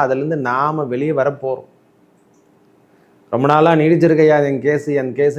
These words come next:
எதுவுமே நிறைவேறல அப்படின்னு நினைக்கிறவங்களுக்கெல்லாம் இது ஒரு நன்மையான காலம். ரொம்ப நாளா என் கேஸ் போட்டு இழுத்து அடிச்சிட்டு இருக்கையா, என்னால முடியல, நாம எதனா ஒண்ணு அதுல பஞ்சாயத்தாவது பண்ணியாவது அதை வித்ட்ரா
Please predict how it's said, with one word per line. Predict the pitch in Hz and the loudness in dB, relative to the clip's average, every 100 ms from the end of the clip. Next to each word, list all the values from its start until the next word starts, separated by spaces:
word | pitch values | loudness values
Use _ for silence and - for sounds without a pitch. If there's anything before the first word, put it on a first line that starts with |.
| 139 | -4
எதுவுமே | 143 147 135 | -4 -2 -2
நிறைவேறல | 139 147 143 147 135 | 0 2 0 0 -2
அப்படின்னு | 120 135 127 | -2 -6 -8
நினைக்கிறவங்களுக்கெல்லாம் | 131 139 135 135 131 135 147 147 | -6 -6 -6 -8 -4 -4 -4 -6
இது | 117 | -6
ஒரு | 113 110 | -6 -8
நன்மையான | 117 131 135 143 139 | -10 -10 -8 -10 -8
காலம். | 120 117 120 _ _ _ _ _ _ _ _ _ _ _ _ _ _ _ _ _ _ | -6 -6 -10 _ _ _ _ _ _ _ _ _ _ _ _ _ _ _ _ _ _
ரொம்ப | - 135 | -2 2
நாளா | 151 160 165 | 4 4 4
என் | 143 - | 2 0
கேஸ் | 156 151 143 | -2 0 -2
போட்டு | 147 147 139 | -2 0 0
இழுத்து | 156 160 | 0 0
அடிச்சிட்டு | 131 131 143 | -2 -2 -4
இருக்கையா, | 139 131 117 - _ _ _ - | -2 -2 -4 -10 _ _ _ -14
என்னால | 104 127 127 | -8 -8 -6
முடியல, | 123 135 139 117 - _ _ _ _ - | -4 -2 -2 -4 -10 _ _ _ _ -4
நாம | 127 131 123 | -2 0 0
எதனா | 127 147 143 | 0 0 -2
ஒண்ணு | 135 | -2
அதுல | 123 120 120 | 0 -2 -2
பஞ்சாயத்தாவது | 117 135 135 131 135 135 123 | -2 -2 0 0 -2 -2 -6
பண்ணியாவது | 127 131 143 139 | -8 -6 -4 -4
அதை | 117 107 | -4 -8
வித்ட்ரா | 117 131 143 | -10 -6 -4